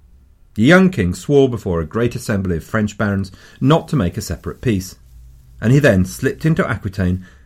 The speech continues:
and met with his mother, Geoffrey, and Richard. A quick age check here then. Henry is now eighteen, Richard is sixteen, and Geoffrey fifteen. Anyway, together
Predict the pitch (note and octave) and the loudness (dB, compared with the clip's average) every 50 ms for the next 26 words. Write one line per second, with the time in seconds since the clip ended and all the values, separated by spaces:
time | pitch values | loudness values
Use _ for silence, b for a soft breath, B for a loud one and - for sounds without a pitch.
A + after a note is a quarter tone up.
0 | B B G2+ G2+ A#2 B2 - - G2 F2+ G2 F#2 - G#2 A#2 C3 D#3 G3 G3+ G3 | B B 2 2 2 2 0 -2 -4 -4 -4 -4 -2 0 0 2 2 0 -2 -4
1 | - - - - - D#2 C#2+ - D#2 D2+ D#2 - - - F2 F2 F#2+ G2 F#2+ - | -10 -18 -10 -6 -6 -6 -4 -4 -6 -6 -6 -8 -10 -6 -4 -2 -2 -2 -2 -4
2 | - - C#2+ - - - - b b b b b b - - - - - - E3 | -6 -10 -10 -10 -14 -20 -20 b b b b b b -20 -14 -12 -6 0 0 0
3 | - - C3+ G2+ F2+ - - - F2 - - - F2 D#2 D2 D2 D2 D#2 - b | 2 2 0 0 0 -2 -8 -10 -10 -10 -8 -8 -6 -6 -6 -6 -8 -10 -12 b
4 | b b b b b - C#3 D#3 E3+ D#3+ C#3 C3 A#2+ - A2 G#2 G#2 F#2 E2 E2 | b b b b b 2 2 4 4 4 4 2 2 0 -2 0 0 0 -2 -4
5 | - - - F2+ D2+ C#2+ C2+ B1 - - A#2+ C#3 - - D#2 D#2 D2+ - - D3+ | -6 -10 -10 -8 -8 -8 -10 -12 -6 -4 -4 -2 -2 -2 -6 -6 -6 -8 -10 -12
6 | - - - D#3+ D#3 D#3 D#3+ D3+ C3+ A2 - - - - - - F2 - B2 G#2 | -10 -8 -6 -4 -2 -2 -4 -4 -4 -6 -4 -6 -8 -8 -8 -8 -6 -4 -6 -6
7 | - - F2+ E2+ D#2+ - b b b b b b b b b b b b - C#3+ | -4 -4 -4 -4 -4 -6 b b b b b b b b b b b b 0 2
8 | C#3+ B2 F2+ D#2+ D#2+ - G2 F#2 B2 C3 C3+ D3 E3 F3 E3 E3 | 2 2 2 0 -2 -6 -6 -2 0 0 2 2 2 2 0 -2